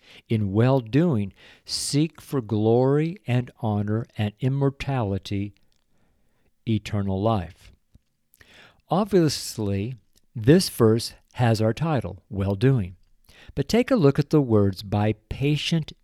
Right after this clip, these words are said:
continuance." Can you see how that by being consistent in serving God, that we will be well-doing? Part of the well-doing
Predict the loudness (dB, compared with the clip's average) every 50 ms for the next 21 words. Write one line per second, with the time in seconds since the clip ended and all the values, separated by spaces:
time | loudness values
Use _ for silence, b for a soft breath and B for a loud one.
0 | _ _ _ _ _ -2 -2 -2 -2 -2 -6 -6 -4 -2 -2 0 -2 -2 -4 -8
1 | -12 -14 -14 -14 -14 -14 _ _ _ _ _ _ _ _ _ _ _ b b b
2 | b b b b b -2 0 0 2 2 2 2 2 4 4 6 6 4 2 2
3 | 0 2 2 0 0 2 0 0 0 0 0 0 0 2 2 0 -2 -6 -4 -4
4 | -4 -2 -2 -2 2 2 2 2 0 _ -4 -4 -2 -4 -6 -6 -4 0 2 2
5 | 2 2 0 -2 -4 -2 -2 0 0 0 -2 -2 -4 -6 -10 -12 B B B B
6 | B B -2 -2 0 2 2 4 4 4 2 2 2 2 0 0 0 2 2 2
7 | 4 4 2 0 -2 -4 -2 0 0 0 0 -2 -6 -6 -8 -12 _ _ _ _
8 | _ _ _ _ b b b b b b b b _ -4 0 4 4 4 6 6
9 | 6 6 6 6 4 4 2 2 4 4 4 6 4 0 -2 -4 -8 -12